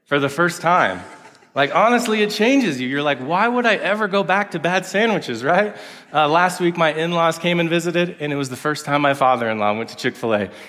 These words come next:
And we're literally sitting down. This is what he said. He took a bite, and he was like, "Mm, it's so moist. It's so tender. How can this be? I've been missing out." And in a sense, he was born again. And this is what Jesus does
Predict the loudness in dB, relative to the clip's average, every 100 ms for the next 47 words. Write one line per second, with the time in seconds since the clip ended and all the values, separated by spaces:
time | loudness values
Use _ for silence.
0 | -6 -2 0 2 2 4 2 0 0 0
1 | 2 4 4 2 -4 -4 -4 -4 -6 -8
2 | -10 -8 -2 0 0 -2 -8 -4 -6 -4
3 | -4 -2 -4 -10 _ _ _ _ _ _
4 | -12 -2 2 4 4 2 -2 -8 -6 -2
5 | -2 0 0 0 -2 -8 -14 -20 _ 0
6 | 0 4 4 4 2 2 4 4 2 4
7 | 4 4 4 2 4 4 2 -2 -12 -14
8 | -16 -16 -18 -18 -20 -20 -14 -2 0 2
9 | 2 2 2 2 -2 -10 -14 -6 0 0
10 | 0 0 2 4 2 0 -8 -20 _ _
11 | -8 -4 -6 -6 -12 -20 -20 -18 -16 -12
12 | -10 -8 -6 -6 -8 -12 -14 -6 0 2
13 | 0 0 0 2 0 0 -2 2 2 2
14 | -4